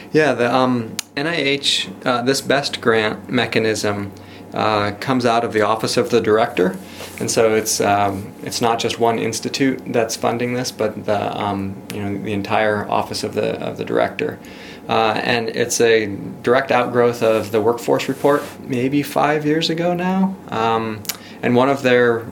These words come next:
suggestions was to change the way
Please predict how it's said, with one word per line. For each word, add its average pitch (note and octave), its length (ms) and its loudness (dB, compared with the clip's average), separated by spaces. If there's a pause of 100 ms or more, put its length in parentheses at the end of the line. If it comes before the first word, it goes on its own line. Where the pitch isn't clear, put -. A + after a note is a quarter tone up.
(220)
suggestions G#2 800 0
was G2 300 0
to G2+ 380 -2
change G#2+ 500 -2
the A2 140 -2
way G2+ 440 2